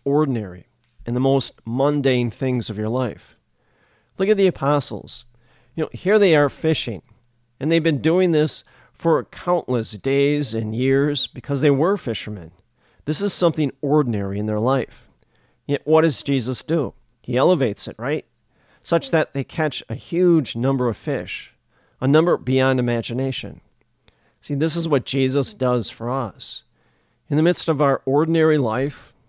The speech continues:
of our job, our family, and our friends, we bring all those things to Christ, and he enriches them. He elevates them,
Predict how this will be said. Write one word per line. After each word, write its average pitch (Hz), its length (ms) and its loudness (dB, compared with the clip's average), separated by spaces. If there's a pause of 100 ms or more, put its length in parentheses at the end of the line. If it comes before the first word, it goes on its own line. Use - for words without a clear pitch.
(140)
of - 120 -18
our 98 200 -16 (380)
job, 131 460 0
our 107 80 -4
family, 139 560 2
and 120 120 0
our 107 60 -4
friends, 131 460 -2
we 131 100 0
bring 147 300 0
all 160 140 6
those 135 260 0
things 127 260 -2
to 113 80 -8
Christ, 139 600 -8 (640)
and 131 160 0
he 160 360 2
enriches 135 600 -2
them. 95 280 -10 (260)
He 107 120 -8
elevates 127 540 2
them, 90 300 -16